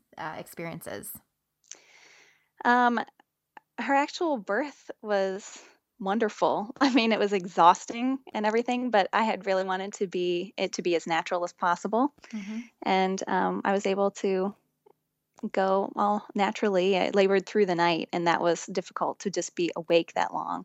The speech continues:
Speaker 1: Mm.
Speaker 2: Um, although I'm sure many other people have longer labors.
Speaker 1: <laughs>
Speaker 2: She was <laughs> born at, like, one thirty P M the next day. Um, so, and my labor didn't really get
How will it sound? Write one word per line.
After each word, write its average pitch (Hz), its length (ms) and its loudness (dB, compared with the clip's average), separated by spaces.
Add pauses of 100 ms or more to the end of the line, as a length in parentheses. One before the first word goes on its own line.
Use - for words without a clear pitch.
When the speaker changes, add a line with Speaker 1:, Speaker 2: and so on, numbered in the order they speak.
(140)
Speaker 1:
Mm. 170 500 -10 (140)
Speaker 2:
Um, 190 440 0
although 202 260 8
I'm 190 140 6
sure 180 300 0
many 180 260 -4
other 175 160 0
people 185 280 -2
have 180 280 0
longer 180 340 2
labors. 165 540 -2
Speaker 1:
<laughs> - 20 -8
Speaker 2:
She 180 420 -2
was 208 200 4
<laughs> 254 80 8
born 214 280 6
at, - 80 2
like, 185 160 0
one 196 160 4
thirty 185 240 2
P 208 200 0
M 175 280 0
the 185 120 -2
next 180 320 -2
day. 160 340 0 (680)
Um, 185 320 -2 (380)
so, 202 200 2
and 196 140 2
my 196 100 4
labor 190 240 4
didn't 175 180 -2
really 170 180 0
get 165 160 -2